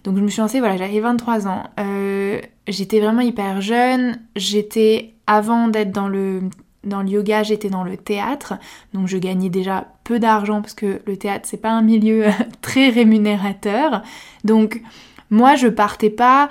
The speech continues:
euh, d'un C D I, euh, depuis dix ans où je gagnais, euh, quatre mille euros par mois, quoi.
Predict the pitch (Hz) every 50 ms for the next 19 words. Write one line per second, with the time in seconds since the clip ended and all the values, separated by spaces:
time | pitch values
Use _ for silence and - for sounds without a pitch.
0 | 277 - - - - 208 202 196 196 196 185 208 202 202 196 196 196 185 - -
1 | - - - 233 220 196 220 220 220 220 233 247 254 262 269 269 254 226 208 190
2 | 202 208 202 - - 226 208 190 196 214 214 202 202 226 226 240 254 269 269 254
3 | 240 220 202 214 214 196 202 202 202 208 226 247 247 254 254 240 220 208 208 214
4 | 214 208 214 214 220 208 208 196 202 202 208 220 214 226 233 240 247 247 240 240
5 | 185 -